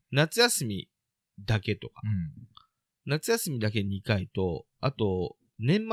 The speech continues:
Speaker 1: 末年始、二回行ったかな。泊まり込みで。夏一ヶ月半ぐらい寮に泊まって、そこでまあ、警備。で、冬も、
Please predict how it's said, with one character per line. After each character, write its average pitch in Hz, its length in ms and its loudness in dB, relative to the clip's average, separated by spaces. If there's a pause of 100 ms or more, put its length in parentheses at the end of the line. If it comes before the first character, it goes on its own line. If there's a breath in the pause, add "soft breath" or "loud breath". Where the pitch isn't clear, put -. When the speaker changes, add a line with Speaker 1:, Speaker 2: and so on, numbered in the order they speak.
Speaker 1:
末 196 180 -6
年 151 100 0
始、 - 220 -6 (1000)
二 113 160 -6
回 113 120 0
行 - 40 -14
っ - 20 -18
た 98 100 -6
か - 80 -20
な。 120 100 -18 (320)
泊 120 80 -4
ま 123 120 2
り 127 80 -2
込 117 100 -4
み 107 60 -8
で。 - 180 -6 (440)
夏 147 400 -2
一 - 180 -2
ヶ 151 100 -8
月 151 140 -8
半 160 160 -6
ぐ 147 60 -2
ら 104 80 -2
い 95 340 -6
寮 117 180 0
に 95 60 -8
泊 98 80 -16
ま 90 100 -10
っ - 40 -20
て、 - 380 -2
そ 104 140 -10
こ 101 60 -4
で 98 100 -8
ま 95 160 -12
あ、 - 100 -16 (180)
警 101 140 -4
備。 - 200 -12 (640 soft breath)
で、 143 120 -2
冬 165 560 -4
も、 87 580 -10